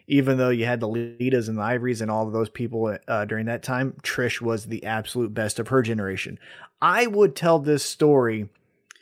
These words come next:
There, there's, there's a lot you can do here, I think. Uh, you have two weeks, so we'll see what they do. But, you know, when Trish and Lita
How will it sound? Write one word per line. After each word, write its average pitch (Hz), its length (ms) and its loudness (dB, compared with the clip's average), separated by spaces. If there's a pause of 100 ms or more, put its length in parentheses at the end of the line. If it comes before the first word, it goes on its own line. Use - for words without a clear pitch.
(400)
There, 247 280 4
there's, 226 380 4 (480)
there's 226 180 6
a 233 60 4
lot 202 340 4
you 175 80 2
can 151 180 -2
do 123 180 4
here, 92 240 -6
I 123 180 -2
think. - 360 -10 (380)
Uh, 127 60 0
you 123 120 2
have 175 220 6
two 180 180 6
weeks, 139 300 4
so 123 140 2
we'll 135 180 4
see 139 160 0
what 123 160 2
they 107 120 0
do. 98 240 -2 (280)
But, 156 160 4
you 175 100 4
know, 143 300 6 (920)
when 151 260 4
Trish 214 380 2
and 170 180 2
Lita 127 500 4